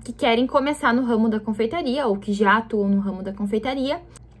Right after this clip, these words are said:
É um lugar onde eu tô sempre postando muito conteúdo de valor pra elas, que vão realmente ajudar elas de forma efetiva,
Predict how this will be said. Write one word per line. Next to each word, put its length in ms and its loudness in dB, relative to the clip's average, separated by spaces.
É 120 6
um 80 2
lugar 300 4
onde 160 0
eu 40 2
tô 100 -2
sempre 280 0
postando 360 0
muito 240 2
conteúdo 420 0
de 180 -2
valor 280 -2
pra 280 0
elas, 320 -2
que 120 -8
vão 200 -2
realmente 400 -4
ajudar 440 -2
elas 240 -2
de 80 -8
forma 240 -8
efetiva, 760 0